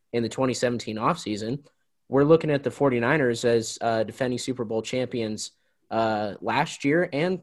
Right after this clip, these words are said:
maybe this year, depending on the way the injury luck works out. I, I think that they,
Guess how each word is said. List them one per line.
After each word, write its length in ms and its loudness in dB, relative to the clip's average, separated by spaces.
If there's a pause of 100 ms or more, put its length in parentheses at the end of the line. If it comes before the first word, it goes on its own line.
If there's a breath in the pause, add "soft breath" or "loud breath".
(160)
maybe 320 2
this 260 2
year, 140 2
depending 380 -2
on 140 0
the 80 0
way 180 2
the 140 -4
injury 280 -2
luck 300 -4
works 300 -4
out. 260 -4 (120)
I, 160 -4
I 40 2
think 260 -4
that 160 -4
they, 300 2